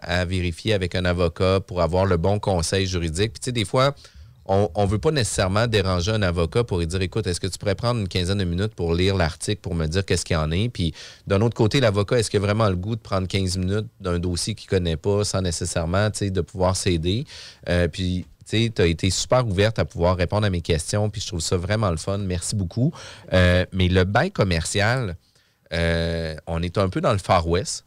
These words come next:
On est un peu, euh, n'importe qui peut faire le bail qu'il veut, n'importe qui peut mettre les clauses qu'il veut. Euh, puis là, tu sais, euh,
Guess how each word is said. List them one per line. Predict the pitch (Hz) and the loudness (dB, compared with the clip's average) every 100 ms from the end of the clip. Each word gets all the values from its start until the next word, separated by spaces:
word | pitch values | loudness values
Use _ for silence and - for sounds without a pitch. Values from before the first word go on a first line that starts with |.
| _ | _
On | - | -4
est | 80 80 | -4 2
un | 95 | 0
peu, | 87 131 143 143 | 2 2 2 4
euh, | 104 87 | 2 2
n'importe | 95 117 123 104 | 0 -2 -2 -2
qui | 135 | -2
peut | 120 104 | -4 -2
faire | - 104 | 2 4
le | 107 87 | 4 2
bail | 98 107 107 | 2 2 0
qu'il | - 92 | -2 -2
veut, | 90 95 123 | 0 0 0
n'importe | 123 87 85 110 107 | -2 -4 -4 -2 -2
qui | - | -2
peut | 147 113 | -4 -2
mettre | 98 104 | -2 -2
les | 98 85 | -4 -2
clauses | 113 131 135 | 0 0 -2
qu'il | - 101 | -4 -2
veut. | 95 104 143 - - _ _ | 0 0 -2 -6 -20 _ _
Euh, | 87 87 87 | 2 4 4
puis | 80 95 | 2 -2
là, | 90 127 | 0 0
tu | - | 2
sais, | 135 139 135 | 0 2 2
euh, | 90 87 85 85 82 | 2 0 -2 -2 -4